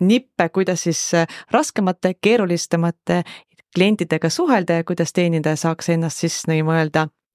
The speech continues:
vormis hoida. Ja kordan siis, et, äh, saade oli Teeninduse teejuht, mina olin saatejuht Aljona Staatnik ja saatekülaliseks oli ähm, koolitaja Aire Taimemäe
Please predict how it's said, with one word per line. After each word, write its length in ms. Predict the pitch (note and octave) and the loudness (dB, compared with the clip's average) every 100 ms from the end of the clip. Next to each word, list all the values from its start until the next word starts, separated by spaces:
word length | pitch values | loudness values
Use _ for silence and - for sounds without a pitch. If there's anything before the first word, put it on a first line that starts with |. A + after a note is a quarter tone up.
| E3 | 0
vormis 460 | E3 G3 F3+ D#3+ - F#3+ | 2 0 0 -4 0 0
hoida. 360 | F3+ E3+ D#3+ - - - - | 0 0 -2 -4 -14 -16 -6
Ja 80 | G#3 | 0
kordan 300 | C#4+ C#4 F#3 | 0 2 -2
siis, 200 | E3+ - | -2 -4
et, 140 | E3+ _ F3 | -6 _ 0
äh, 100 | F3 | 0
saade 360 | E3+ G3 F#3 F3 | 2 0 2 0
oli 160 | E3+ F3 | 0 0
Teeninduse 480 | G#3 F#3+ F3 F#3 | 0 0 0 -2
teejuht, 600 | F3 B3 G3+ F#3 - - F3 | 2 2 2 0 -4 -6 -2
mina 280 | F3 E3 | 0 0
olin 220 | D#3+ D#3+ D3+ | -2 -2 0
saatejuht 640 | F#3+ F3+ - D#3+ D3+ - | 2 2 0 -4 -4 -2
Aljona 320 | E3 F#3 F3 | 0 2 0
Staatnik 560 | E3 D4 C4+ C4 F3+ E3+ - | 0 0 0 0 -6 -6 -6
ja 180 | D#3+ D#3+ | -2 0
saatekülaliseks 920 | D#3+ E3 E3 D#3+ E3 D#3+ D3+ D3+ - D#3+ | 2 0 0 -4 0 0 -2 -6 -6 -4
oli 220 | D#3+ D#3 - - - - - - E3+ | 0 -2 -2 -14 -16 -16 -18 -8 -2
ähm, 460 | E3 D#3+ D#3+ D#3+ D3+ | 0 0 0 0 0
koolitaja 560 | A#3 A3 F3+ E3+ E3 G3 | 2 2 0 0 2 2
Aire 160 | G#3+ | 2
Taimemäe 640 | F#3+ D4 C4 F#3 F3+ F3+ | 0 0 0 0 2 0